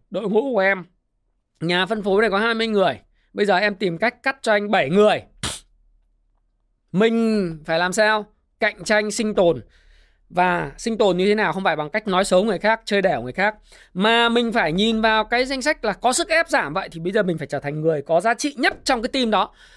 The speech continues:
Chăm sóc khách hàng để người ta yêu quý mình và mình không nằm trong cái danh sách bảy người phải cắt giảm.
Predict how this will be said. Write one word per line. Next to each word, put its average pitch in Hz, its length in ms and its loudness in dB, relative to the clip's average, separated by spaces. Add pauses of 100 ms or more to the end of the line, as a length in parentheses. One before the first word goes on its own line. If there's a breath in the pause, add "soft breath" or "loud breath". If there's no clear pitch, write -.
(320 soft breath)
Chăm 320 220 0
sóc 339 140 2
khách 349 160 -6
hàng 185 280 -2
để 226 420 4
người 226 140 2
ta 233 220 2 (880)
yêu 233 180 2
quý 214 180 0
mình 151 380 -2
và 160 160 0
mình 196 160 4
không 320 200 2
nằm 285 180 0
trong 285 160 0
cái 294 80 0
danh 285 140 -2
sách 311 220 -2
bảy 247 200 2
người 196 180 4
phải 160 100 -2
cắt - 140 -2
giảm. - 120 -2